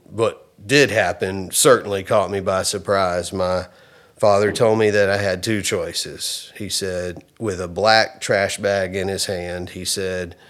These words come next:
"You can either come with me, get in the car, and we're gonna go take you for a drug test,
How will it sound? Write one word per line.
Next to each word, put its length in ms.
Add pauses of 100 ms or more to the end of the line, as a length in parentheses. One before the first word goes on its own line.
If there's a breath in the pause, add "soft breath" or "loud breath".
(400 soft breath)
"You 160
can 180
either 420
come 300
with 240
me, 500 (100)
get 180
in 120
the 100
car, 840
and 140
we're 100
gonna 180
go 200
take 400
you 100
for 220
a 80
drug 380
test, 600